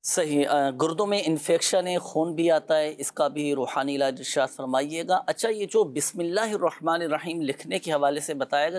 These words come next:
گھر کا جو main دروازہ ہے نا، گھر کے باہری دروازے پر آپ چاہیں تو باہر آپ یہ لگا دیں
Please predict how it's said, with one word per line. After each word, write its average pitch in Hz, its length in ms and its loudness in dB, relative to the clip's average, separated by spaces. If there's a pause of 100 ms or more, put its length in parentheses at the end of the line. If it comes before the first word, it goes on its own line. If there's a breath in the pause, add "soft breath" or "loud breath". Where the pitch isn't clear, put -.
(120)
گھر 156 120 -2
کا 226 140 0
جو 196 120 2
main 175 460 2
دروازہ 156 380 2
ہے 147 180 0
نا، 139 200 -2 (100)
گھر 143 140 0
کے 147 160 2
باہری 143 500 0
دروازے 131 560 2
پر 196 140 2 (400 soft breath)
آپ - 180 -2
چاہیں 151 180 2
تو 160 140 2
باہر 135 400 0 (360 soft breath)
آپ 131 240 2
یہ 135 120 0
لگا 113 400 0
دیں - 80 -20